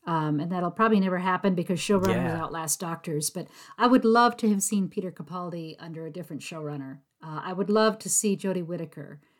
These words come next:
Speaker 1: uh, with a different approach from a different showrunner. Um, but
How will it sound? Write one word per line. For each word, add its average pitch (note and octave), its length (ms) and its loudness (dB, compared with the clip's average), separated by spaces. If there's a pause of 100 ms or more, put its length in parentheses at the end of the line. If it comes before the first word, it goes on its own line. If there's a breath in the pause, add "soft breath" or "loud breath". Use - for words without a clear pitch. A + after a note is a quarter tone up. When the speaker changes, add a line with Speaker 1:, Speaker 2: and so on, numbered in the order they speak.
(160)
Speaker 1:
uh, D#3+ 240 -6
with F#3 200 0
a F3+ 60 0
different F3 380 -4
approach D#3 440 -6
from E3 160 -8
a D#3 60 -8
different D#3 300 -10
showrunner. D3 680 -12 (100)
Um, D#3 300 -8
but F3 180 -6